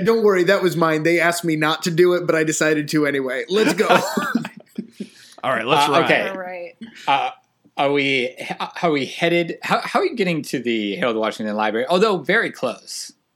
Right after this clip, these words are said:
Speaker 3: It's only
Speaker 4: Yeah. What hospital were we at? Were we downtown?
Speaker 3: You're at Northwestern, I said.
Speaker 2: Yeah, yeah.
Speaker 4: Oh, wait. Yeah, I don't know. Where is that located? <laughs>
Speaker 2: It's not, it's
Speaker 4: Is it in
Speaker 2: not the
Speaker 4: Evanston?
Speaker 2: most walkable.
Speaker 4: <laughs>
Speaker 3: It's not,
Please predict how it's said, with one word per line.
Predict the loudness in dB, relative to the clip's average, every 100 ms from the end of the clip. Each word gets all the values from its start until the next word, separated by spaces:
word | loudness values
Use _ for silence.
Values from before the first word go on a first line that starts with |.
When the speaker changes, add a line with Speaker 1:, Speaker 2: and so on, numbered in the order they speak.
| _
Speaker 3:
It's | -6 -4
only | -2 -2 0
Speaker 4:
Yeah. | 0 -2 -4 -10 -16 _ _ _ _ _ _ _ _ _ -6
What | -4 2
hospital | 2 2 -4 -2
were | -2
we | -2
at? | -4 -2
Were | -4
we | -2
downtown? | 0 0 0 2 4 4 4
Speaker 3:
You're | 4
at | 4
Northwestern, | 2 2 2 0 -2 -4
I | -6
said. | -4 -6 -6 -12
Speaker 2:
Yeah, | -10 -8 -8
yeah. | -12 -14 -18 -12 -2
Speaker 4:
Oh, | 4 6
wait. | 6 4
Yeah, | 4 4
I |
don't | 2
know. | -2
Where | -2
is | -2
that | -4 -4
located? | -6 -6 -8 -10
<laughs> | -12 0 2
Speaker 2:
It's | 2 2
not, | 6 6 6
it's | 2 2 0
Speaker 4:
Is |
it |
in | 2
Speaker 2:
not | 4
the | 4
Speaker 4:
Evanston? | 2 2 2 2
Speaker 2:
most | 2 0 0 0
walkable. | 2 0 -2 -2 0 0 0
Speaker 4:
<laughs> | -2 _ _ _ _ -8
Speaker 3:
It's | -2
not, | 0 0 -2